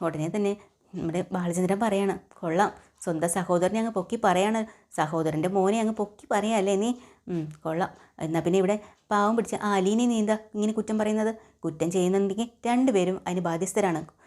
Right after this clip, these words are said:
പിന്നെ നീ ഇപ്പോൾ ഒരാളെ മാത്രം കുറ്റപ്പെടുത്തണ്ട." പക്ഷേ ബാലചന്ദ്ര, ഒരു കാര്യം മനസ്സിലാക്കിക്കോ, ഇവിടെ അലീന വീട്ടുജോലിക്ക് നിൽക്കുന്നവരാണ്. ഇതങ്ങനെയല്ല,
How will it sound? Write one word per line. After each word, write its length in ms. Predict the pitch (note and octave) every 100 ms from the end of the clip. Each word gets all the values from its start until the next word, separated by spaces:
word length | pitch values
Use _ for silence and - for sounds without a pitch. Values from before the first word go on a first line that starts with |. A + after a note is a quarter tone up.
| _ -
പിന്നെ 360 | D#3+ E3+ E3+ -
നീ 120 | F#3+
ഇപ്പോൾ 180 | G#3+ F#3+ F#3
ഒരാളെ 260 | A3+ B3
മാത്രം 280 | A3+ F3+ F#3+
കുറ്റപ്പെടുത്തണ്ട." 520 | G3 F#3 F3+ F3 F#3 A#2+ - _ - - _ -
പക്ഷേ 540 | E3+ E3+ A3 G#3+ - F3+
ബാലചന്ദ്ര, 500 | G#3 A#3 A#3 F3 E3+ F#3+
ഒരു 180 | E3 - A#3
കാര്യം 280 | G3+ A3
മനസ്സിലാക്കിക്കോ, 580 | A3 F3+ F#3+ F3+ F#3 D#3+ C#3+ - - -
ഇവിടെ 280 | F3 D#3+ F#3+ G3 - -
അലീന 280 | G#3+ A#3 B3
വീട്ടുജോലിക്ക് 560 | G#3+ F#3+ A3+ B3+ B3 B3
നിൽക്കുന്നവരാണ്. 520 | A3 - F#3+ F#3+ D#3 - -
ഇതങ്ങനെയല്ല, 580 | F#3 B3 A#3+ B3 A#3